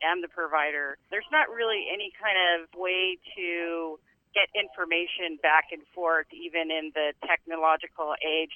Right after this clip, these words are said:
that we live in right now. In the research that I was looking at, thirty-four percent of specialists report not receiving any information,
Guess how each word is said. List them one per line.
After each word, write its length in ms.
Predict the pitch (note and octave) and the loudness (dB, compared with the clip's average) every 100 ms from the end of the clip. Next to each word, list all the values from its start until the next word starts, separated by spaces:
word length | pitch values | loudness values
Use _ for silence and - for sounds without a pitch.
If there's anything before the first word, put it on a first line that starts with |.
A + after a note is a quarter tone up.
| D#3 | -8
that 160 | C3 C#3+ | -8 -8
we 160 | D3+ | -8
live 160 | D#3+ D#3+ | -6 -2
in 200 | D#3+ D3+ | -2 -2
right 240 | D3 C#3 | -6 -6
now. 440 | D3+ D#3+ D3 C#3 C#3+ _ _ _ - | 0 0 0 -4 -8 _ _ _ -14
In 160 | F3 | -8
the 160 | E3 D3+ | -4 -2
research 480 | F#3+ A3+ - F3 - | -2 -4 -2 -2 0
that 80 | E3+ | 0
I 40 | E3 | 0
was 120 | D3+ | -4
looking 400 | F#3+ - G3 E3+ | -10 -10 0 0
at, 80 | D#3 | 2
thirty-four 480 | G3 F3+ F3 F3+ F3 - | -2 -4 -4 -4 -4 -8
percent 440 | F3 - F3 D#3+ | -14 -2 0 0
of 80 | D3+ - | -4 -4
specialists 560 | D#3+ - E3+ E3 D#3 D#3+ | -4 -2 -4 -4 -6 -10
report 520 | D3+ - F3 E3+ D3 - _ _ _ _ _ | -14 -6 0 2 0 -4 _ _ _ _ _
not 260 | F3+ G3 - | 4 4 4
receiving 560 | F#3 - G3 F3+ F3 E3 | -2 -4 -6 -2 -2 0
any 320 | F#3+ G#3+ F3 | 0 0 -4
information, 960 | D#3 E3 E3+ D#3 D#3 - E3 D3+ D#3 | -6 -8 -8 -6 -6 -8 -8 -6 -8